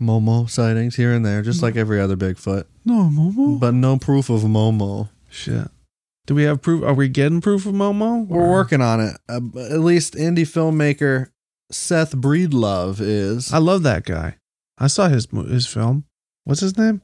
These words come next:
Speaker 1: Seth Breedlove. B R E E D L O V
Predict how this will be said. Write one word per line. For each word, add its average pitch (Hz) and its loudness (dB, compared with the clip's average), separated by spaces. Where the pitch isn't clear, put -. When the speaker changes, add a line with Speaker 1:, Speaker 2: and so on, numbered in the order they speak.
Speaker 1:
Seth - 0
Breedlove. 120 0
B 139 2
R 135 2
E 127 0
E 127 0
D 117 -2
L 117 -2
O 110 -2
V 107 -4